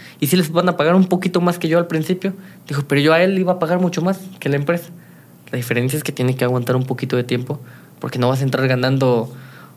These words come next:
o sea, te puedes meter de abogado y no vas a entrar ganando como el fiscal. O sea, tienes que entrar, este, no vas a ser el, el magistrado en un día. O sea, tienes que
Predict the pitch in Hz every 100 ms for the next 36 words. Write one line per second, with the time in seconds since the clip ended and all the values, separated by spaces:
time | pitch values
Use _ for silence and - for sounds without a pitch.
0 | - 123 131 131 - - - 151 156 131
1 | 156 151 127 123 156 165 131 131 123 120
2 | 123 123 127 117 120 120 120 120 220 185
3 | - - - - - - - - 127 -
4 | - - - - 131 135 135 131 131 135
5 | 139 131 - - - 127 - - - -
6 | - 131 139 131 131 143 139 123 117 127
7 | 123 120 117 - 139 147 139 113 - -
8 | - - 123 131 127 170 196 - - -
9 | - - - - - - - - 123 120
10 | 139 143 139